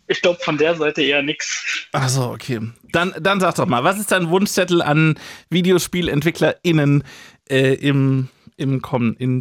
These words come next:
Speaker 2: diesem Jahr?
Speaker 1: Ich glaub, ähm,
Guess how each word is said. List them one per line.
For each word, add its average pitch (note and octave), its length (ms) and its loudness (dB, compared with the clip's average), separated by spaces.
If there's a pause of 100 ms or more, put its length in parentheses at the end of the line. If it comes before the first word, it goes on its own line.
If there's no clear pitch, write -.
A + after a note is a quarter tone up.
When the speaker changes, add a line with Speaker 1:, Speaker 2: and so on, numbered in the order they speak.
Speaker 2:
diesem C3+ 260 -4
Jahr? - 300 -12 (920)
Speaker 1:
Ich - 160 -2
glaub, D#3 280 0
ähm, C#3+ 460 0